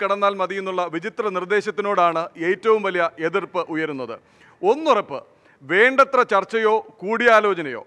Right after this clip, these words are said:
സ്റ്റേക്ക് ഹോൾഡേഴ്സ് എന്ന് നാം പറയുന്ന ഈ മേഖലയിലുള്ള വിദ്യാർത്ഥികളും ഡോക്ടർമാരും വിദഗ്ധരും അടങ്ങുന്നവരോട് കാര്യ-, കാര്യമായ ചർച്ച നടത്താതെയാണ് ഈ ബില്ലുമായി മുന്നോട്ട് പോയിരിക്കുന്നത് എന്ന് വേണം മനസ്സിലാക്കാൻ. കാര്യം, ഉയരുന്ന ആശങ്കകൾ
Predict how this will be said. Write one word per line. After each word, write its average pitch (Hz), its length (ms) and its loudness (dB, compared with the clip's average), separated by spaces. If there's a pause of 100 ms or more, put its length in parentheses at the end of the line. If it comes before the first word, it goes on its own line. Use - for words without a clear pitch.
(280)
സ്റ്റേക്ക് 226 380 4
ഹോൾഡേഴ്സ് 247 400 4
എന്ന് 226 180 -6
നാം 220 180 2
പറയുന്ന 190 340 0 (400)
ഈ 220 40 -4 (120)
മേഖലയിലുള്ള 220 640 2 (240)
വിദ്യാർത്ഥികളും 220 640 0 (120)
ഡോക്ടർമാരും 202 680 0
വിദഗ്ധരും 208 500 -2
അടങ്ങുന്നവരോട് 196 680 -2 (460)
കാര്യ-, 208 380 4
കാര്യമായ 220 420 4 (140)
ചർച്ച 185 220 -4 (100)
നടത്താതെയാണ് 185 800 0 (120)
ഈ - 20 -6 (100)
ബില്ലുമായി 190 400 -4
മുന്നോട്ട് 190 380 -10
പോയിരിക്കുന്നത് 185 540 -4 (160)
എന്ന് 175 180 -8
വേണം 170 240 -6
മനസ്സിലാക്കാൻ. 170 500 -4 (380)
കാര്യം, 196 320 4 (280)
ഉയരുന്ന 233 340 2 (180)
ആശങ്കകൾ 190 460 -4